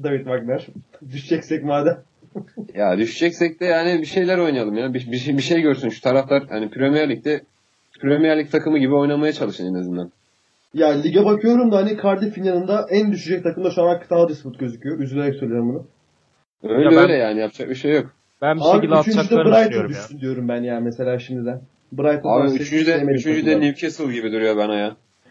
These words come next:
Speaker 1: Yani Newcastle düşmesin ya.
Speaker 3: Ya benim adaylarım Cardiff, e, Newcastle ve Bright-, e, şey, Burnley. Burnley'in
Speaker 2: Huddersfield.
Speaker 3: düşeceğini düşünüyorum.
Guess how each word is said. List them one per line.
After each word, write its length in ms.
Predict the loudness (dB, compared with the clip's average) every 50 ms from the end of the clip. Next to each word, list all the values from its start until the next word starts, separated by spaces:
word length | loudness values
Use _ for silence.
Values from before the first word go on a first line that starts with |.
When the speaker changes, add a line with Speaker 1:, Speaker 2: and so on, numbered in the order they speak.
| _ -4
Speaker 1:
Yani 220 | -2 0 0 0 0
Newcastle 300 | 0 -2 -2 -2 -6 -10
düşmesin 400 | -10 -10 -12 -14 -12 -14 -16 -16
ya. 180 | -16 -18 -20 -20 _ _ _ _ _ _ _ _ _ _ -12
Speaker 3:
Ya 340 | -6 -4 -4 -4 -2 -2 -2
benim 220 | -2 -2 0 0
adaylarım 580 | 0 2 4 2 2 2 2 -2 -4 -4 -8 -10 _ _ _ _ -4 0
Cardiff, 360 | 2 2 2 0 -4 -8 -8 -12 -18 -20 _ _ _ _ _ _ -6
e, 340 | -4 -2 0 0 -2 -2 -4
Newcastle 540 | -6 -8 -4 -4 -4 -2 -2 -2 -2 0 2
ve 260 | 4 4 4 2 0 -4 _
Bright-, 720 | -10 -2 2 4 4 4 2 -2 -8 _ _ -8 -6 -4 -4
e, 40 | -4
şey, 200 | -2 -2 -2 -2 -2 -8 _ _ _ _ 2
Burnley. 380 | 2 2 2 0 -4 -8 -10 -12 _ _ _ 0
Burnley'in 160 | 2 2 2
Speaker 2:
Huddersfield. 180 | 2 -2 -6 -8
Speaker 3:
düşeceğini 320 | -12 -10 -6 -6 -6 -6
düşünüyorum. 360 | -6 -8 -6 -6 -6 -6 -6